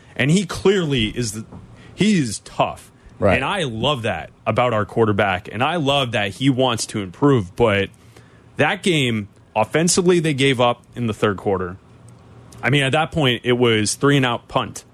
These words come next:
Speaker 1: three and out punt, three and out punt. That, that, that's what they were doing. They weren't trying to score points. They weren't trying to move the football down the field. They weren't passing anymore. And it, it was obvious that the defense couldn't do anything. To me, it was embarrassing.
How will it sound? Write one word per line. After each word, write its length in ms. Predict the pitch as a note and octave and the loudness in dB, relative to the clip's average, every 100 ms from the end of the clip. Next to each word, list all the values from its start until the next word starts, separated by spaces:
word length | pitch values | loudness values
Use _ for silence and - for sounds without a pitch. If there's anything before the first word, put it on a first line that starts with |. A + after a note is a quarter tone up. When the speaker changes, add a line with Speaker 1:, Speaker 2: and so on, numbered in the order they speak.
| - | -2
Speaker 1:
three 140 | B2+ | 2
and 100 | B2 | 4
out 180 | G#2+ - | 2 -2
punt, 320 | - A2 A2 - | -6 -6 -6 -8
three 140 | - A2+ | 0 2
and 80 | G#2 | 2
out 160 | F#2+ | 0
punt. 240 | - C3 A2+ | -2 -2 0
That, 220 | C3 - | 0 2
that, 200 | C#3 C3+ | 0 0
that's 240 | D3 - | -2 0
what 160 | D3 D#3 | 0 0
they 100 | C3+ | 0
were 120 | A2 | 0
doing. 440 | A2 D#3 A#2+ - - - - - | 2 2 0 -6 -18 -20 -20 -2
They 100 | C#3 | 2
weren't 300 | F3 G3+ - | 2 0 -2
trying 440 | - D3 D3 D3 | -4 0 2 2
to 60 | B2 | 0
score 240 | - A#2+ | 0 0
points. 320 | G2+ A2+ G#2+ | 2 0 2
They 100 | - | 2
weren't 240 | C#3 D#3+ D3+ | 2 2 0
trying 260 | D#3 C#3 | -2 0
to 60 | A#2+ | 2
move 200 | A#2 B2 | 2 0
the 80 | G#2 | -2
football 300 | - - G#2+ | -6 -2 -2
down 220 | G2 F#2 | -2 -4
the 80 | F2 | -8
field. 400 | - G#2+ G#2 C3 - - | -2 2 2 0 -8 -6
They 80 | - | 0
weren't 240 | C#3 - - | 0 0 -4
passing 640 | - A#2+ G#2+ - G#2+ G2 | -6 -4 -4 -4 -2 -2
anymore. 520 | G2 F#2 F#2 G2 C#3 - - - | -4 -6 -4 -2 -4 -6 -20 -4
And 260 | C3+ C#3 - | -2 -2 -6
it, 260 | - C#3 C#3+ | -2 -2 0
it 80 | D3+ | 2
was 160 | D3 A#2 | 2 2
obvious 440 | D3+ F3 C3 A#2 | 2 0 0 0
that 120 | A#2 | -2
the 80 | G#2+ | -2
defense 500 | F#2+ C3 D3+ A#2+ F#2 | -2 -2 -2 -4 -4
couldn't 240 | - G#2+ | -4 -2
do 180 | F#2 F#2 | -2 -2
anything. 540 | F2 F2 E2+ F#2+ F#2 D3 - - - - - - - - - - - | -4 -6 -6 -6 -6 -10 -16 -20 -20 -20 -20 -20 -20 -20 -20 -16 -2
To 80 | D3 | 0
me, 160 | A3 | 2
it 60 | B3 | 0
was 140 | C#3+ | 0
embarrassing. 640 | A2+ A#2 A#2+ F#2 - C#2+ | -2 0 0 -2 -6 -10